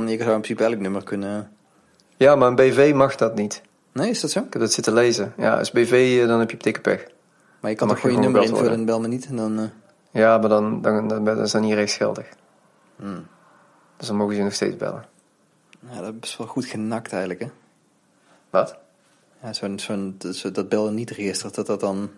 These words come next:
Speaker 2: Nou,
Speaker 1: dat
Speaker 2: ik
Speaker 1: zij
Speaker 2: vraag me
Speaker 1: zich
Speaker 2: af,
Speaker 1: daar
Speaker 2: ik,
Speaker 1: dan
Speaker 2: ik
Speaker 1: niet
Speaker 2: word nog
Speaker 1: aan
Speaker 2: steeds gebeld. Ik heb hem al drie keer aangemeld of zo.
Speaker 1: Ja, ik word nooit door, eh,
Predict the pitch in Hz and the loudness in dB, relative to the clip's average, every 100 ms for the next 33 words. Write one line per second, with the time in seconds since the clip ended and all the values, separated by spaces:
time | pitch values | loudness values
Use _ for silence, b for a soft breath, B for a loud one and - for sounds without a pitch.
0 | _ _ _ - 92 95 107 - 165 160 | _ _ _ -6 -2 0 0 4 4 6
1 | 147 135 123 123 120 107 101 117 123 120 | 2 2 0 2 2 2 2 4 2 2
2 | 110 98 92 101 110 107 120 113 117 117 | 2 2 2 0 0 0 -2 0 2 2
3 | 107 92 87 - 90 90 - b b b | 2 -2 -6 -6 -6 -6 -12 b b b
4 | b b b b b 139 139 - 120 117 | b b b b b -2 0 2 0 2
5 | 131 202 208 - 156 156 151 - | 2 0 -2 0 2 2 -2 -10